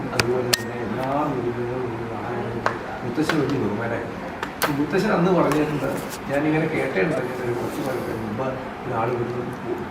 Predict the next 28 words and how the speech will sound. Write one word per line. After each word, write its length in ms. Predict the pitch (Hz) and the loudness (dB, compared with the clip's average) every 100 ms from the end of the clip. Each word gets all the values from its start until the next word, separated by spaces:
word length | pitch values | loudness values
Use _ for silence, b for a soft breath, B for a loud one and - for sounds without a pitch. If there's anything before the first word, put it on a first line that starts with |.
| - 123 | -6 -2
വീട്ടിൽ 280 | 127 123 123 | -2 0 -2
നിന്നും 240 | 113 113 233 - - 117 | -4 -4 -4 -6 -6 -4
എന്നൊക്കെ 240 | 120 123 | -2 -2
എനിക്ക് 300 | 110 110 104 - | -2 -2 -2 -4
കേട്ടിട്ടുണ്ട്. 420 | 120 101 - - - - - - | -4 -4 -4 -6 -6 -8 -8 -2
അത് 120 | 131 170 170 - | 4 4 4 4
ആരാണ്, 400 | 135 165 175 147 143 | 6 8 8 6 2
പിന്നെ 160 | 151 185 | 4 4
അത് 80 | - - | 4 6
ആ 40 | - 160 | 8 8
ആളെ 140 | - 165 | 6 4
പറ്റി 240 | 139 143 | 2 0
ഒരു 60 | 139 | 0
പത്ത് 140 | - 165 | 0 2
വയസ്സിൽ 220 | 147 147 143 | 2 2 0
നിന്ന് 160 | 139 127 | 0 0
പോയിട്ട് 340 | - 120 123 135 | 0 0 0 -2
പിന്നെ 160 | 131 131 | -2 -2
അവരെ 160 | 131 - - | 0 0 2
ആളെ 120 | - - | 2 0
പറ്റി 160 | 101 113 | -2 -2
വിവരമില്ല. 400 | 113 113 - - 240 247 - - - - | -2 0 0 0 -4 -4 -4 -4 -4 2
പക്ഷേ 240 | 151 147 170 - - - - | 2 4 2 2 -2 -6 -4
അദ്ദേഹം 280 | 139 143 151 151 | 0 2 4 4
ആളെ 120 | 143 139 | 2 0
തന്നെ 160 | 131 131 | 0 -2
മുത്തശ്ശനെ 440 | 113 175 165 165 151 | 0 2 4 6 4
വിചാരം. 280 | 117 113 | 4 0